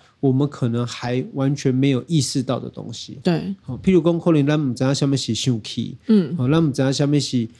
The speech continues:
Speaker 1: 吼，欢喜。可能我们过去的情感教育比较缺乏，或是我们过去可能对于彼此互动的关系，我们可能也没有太多的讨论。那透过阅读，透过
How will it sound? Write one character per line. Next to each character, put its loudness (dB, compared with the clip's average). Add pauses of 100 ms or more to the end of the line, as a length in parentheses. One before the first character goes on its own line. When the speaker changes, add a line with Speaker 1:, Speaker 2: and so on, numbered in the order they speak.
(200)
Speaker 1:
吼， -4
欢 -2
喜。 0 (240)
可 2
能 4
我 4
们 2
过 4
去 2
的 2
情 -4
感 0
教 2
育 4
比 0
较 4
缺 2
乏， -6 (180)
或 2
是 2
我 6
们 0
过 2
去 -2
可 0
能 2
对 4
于 2
彼 0
此 0
互 2
动 2
的 2
关 0
系， 4 (240)
我 -4
们 -2
可 -2
能 2
也 0
没 2
有 2 (140)
太 0
多 4
的 0
讨 -12
论。 0 (320)
那 0 (240)
透 4
过 6
阅 6
读， 2 (280)
透 4
过 2